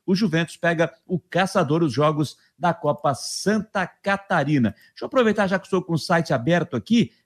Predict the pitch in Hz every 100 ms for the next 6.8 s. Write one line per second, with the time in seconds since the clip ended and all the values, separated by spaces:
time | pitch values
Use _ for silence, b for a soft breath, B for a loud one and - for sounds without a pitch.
0 | - 120 175 226 196 147 165 220 117 -
1 | b b - 160 196 175 202 190 196 202
2 | 196 190 - 208 214 - 214 220 165 170
3 | 175 170 170 170 165 180 202 196 233 -
4 | 240 151 175 180 190 170 180 208 220 b
5 | b - 160 190 247 - 233 - 208 220
6 | 208 - 240 214 220 208 143